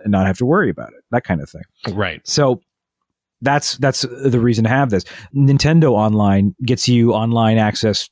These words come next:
Speaker 1: to play, you know, Mario Kart and, and games like that.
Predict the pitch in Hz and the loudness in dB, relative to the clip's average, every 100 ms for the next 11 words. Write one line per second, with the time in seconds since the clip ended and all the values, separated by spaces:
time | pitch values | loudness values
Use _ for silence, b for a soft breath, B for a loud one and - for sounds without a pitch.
0 | - - 110 98 98 90 98 98 95 95 | -12 -6 -2 0 0 2 2 2 2 2
1 | 101 - 98 98 90 95 90 92 73 110 | -2 -2 0 0 -2 -2 0 0 0 -2
2 | 98 101 90 92 87 131 120 | 0 0 0 -2 0 0 0